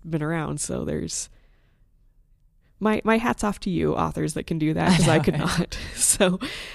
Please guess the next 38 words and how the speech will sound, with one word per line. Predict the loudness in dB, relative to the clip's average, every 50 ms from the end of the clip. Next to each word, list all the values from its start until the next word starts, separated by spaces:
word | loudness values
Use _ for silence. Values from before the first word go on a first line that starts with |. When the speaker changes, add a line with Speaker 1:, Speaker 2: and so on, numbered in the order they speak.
| -8 0
Speaker 1:
um, | 4 6 6 8 6 4 2 6 6
anyway, | 8 8 10 8 8 8
but | 6 4 4
these, | 6 4 6 4 4 2 0 -2 -2 -6 -6 -8 -12 -14 -2 0
these, | 2 4 4 4 4 2 -2 -4 -8 -12 -12 -14 -20 -6 0
it's | 2 6 6
interesting | 6 6 6 0 0 0 2 2
that | 2
it's | 0 2
all | 2 2 4
women | 4 4 4 2 2 2 2
that, | 0 0 0 -2 -4 -6
that | 0 2 2 4
are | 4 2 2 0 -2 -4 -8 -18 -20 -18 -16 -16 -18 -18 -20 -20 -18 0 2
typically | 2 2 2 2 0 -2
famous | 0 0 0 0 0 -2 -2
of | -2 -2
writing | -2 -2 -2 -2 -4
soft-boiled, | -4 -6 -6 -6 -8 -2 0 2 2 2 2 0 -2 -4
Speaker 2:
Mm-hmm. | -8 -8 -10 -12 0 4
Speaker 1:
and | 4 4 4
it, | 4 2 2
it | 0 2
seems | 2 0 2 0 0 0
more | 2 2 2 2
about | 2 0 0 -2 -2 -2 -2
the, | -2 -2 -2 0 -2 -4 -4 -4 -8 -8 -8
the | -8
kind | -6 -6 -6 -4
of | -4 -4 -6 -8 -14 -20 -20 -18
hijinks | -6 -2 -2 -2 -2 -2 -6 -6 -6 -10
that | -10 -6 -6
they | -6 -4
get | -4 -6 -6
into | -8 -8 -8 -10 -8 -2 2
Speaker 2:
Mm-hmm. | 4 4 4 4
Speaker 1:
versus | 2 2 0 -2 -2 -4 -6 -4 -4 -6
the, | -6 -6 -8 -8 -6 -6 -8 -8